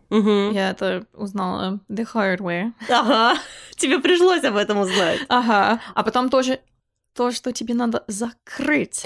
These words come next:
Speaker 1: Вот,
Speaker 2: больничный
Speaker 1: ты его
Speaker 2: лист.
Speaker 1: сначала открываешь,
Speaker 2: Да.
Speaker 1: больничный лист, а потом закрываешь.
Speaker 2: Да.
Speaker 1: Как мы про это расскажем?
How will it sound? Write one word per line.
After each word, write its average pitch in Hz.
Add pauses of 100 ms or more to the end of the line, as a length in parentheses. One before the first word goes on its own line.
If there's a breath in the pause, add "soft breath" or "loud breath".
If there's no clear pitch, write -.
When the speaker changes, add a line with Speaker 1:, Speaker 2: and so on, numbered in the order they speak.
(160 loud breath)
Speaker 1:
Вот, 180
Speaker 2:
больничный 214
Speaker 1:
ты 240
его 247
Speaker 2:
лист. 262
Speaker 1:
сначала 233
открываешь, 226
Speaker 2:
Да. -
Speaker 1:
больничный 233
лист, 208
а 180
потом 185
закрываешь. 233
Speaker 2:
Да. 214
Speaker 1:
Как 185
мы 208
про 208
это 226
расскажем? -